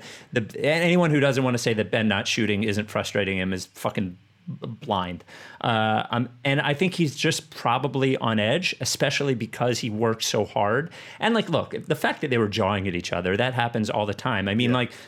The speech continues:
Speaker 1: the, the, there were two guys on the Pacers, too, that were, uh, Miles Turner was yelling at somebody. I forget who it was, but,
Speaker 2: Right.
Speaker 1: um, so it happens. But,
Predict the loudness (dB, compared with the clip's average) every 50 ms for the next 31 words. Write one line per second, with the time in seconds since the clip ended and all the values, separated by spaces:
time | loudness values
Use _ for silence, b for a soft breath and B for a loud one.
0 | B -2 -2 -2 -2 -2 -10 -12 -2 0 0 2 4 4 4 4 2 2 2 2
1 | 2 2 2 2 0 0 0 0 0 0 -2 -4 -4 -6 -6 -2 0 2 2 2
2 | 2 2 0 0 0 0 2 2 4 4 2 2 2 0 0 0 0 0 -2 -2
3 | -2 -2 0 0 2 2 2 0 -2 -2 -2 0 0 2 2 0 -2 -2 0 0
4 | 0 0 0 -2 -4 -4 -4 -4 -4 -2 -4 -4 -4 -6 -6 -6 -4 -4 -2 0
5 | 0 0 -2 -2 -4 -6 -8 -8 -10 -6 -4 -4 -4 -4 -6 B B B B B
6 | B B -2 0 2 2 0 -2 -4 -8 -6 -2 0 0 2 4 2 2 2 2
7 | 0 0 0 0 0 -2 -2 0 0 -2 -4 -6 B B B B B B _ _
8 | 2 2 2 2 0 -4